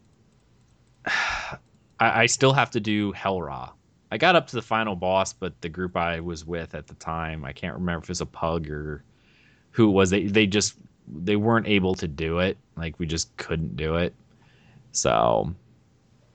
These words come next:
that, that was one thing we were looking at. So I need to,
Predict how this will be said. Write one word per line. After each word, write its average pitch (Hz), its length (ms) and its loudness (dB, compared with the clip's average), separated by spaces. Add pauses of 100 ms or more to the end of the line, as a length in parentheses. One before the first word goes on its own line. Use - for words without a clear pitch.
(340)
that, 101 420 4
that 98 260 2
was 87 280 -6
one 92 340 -2
thing 85 240 -6
we 78 140 -4
were 80 140 -4
looking 82 300 -4
at. 76 340 -6
So - 380 -12 (160)
I 98 80 0
need 92 220 2
to, 80 280 0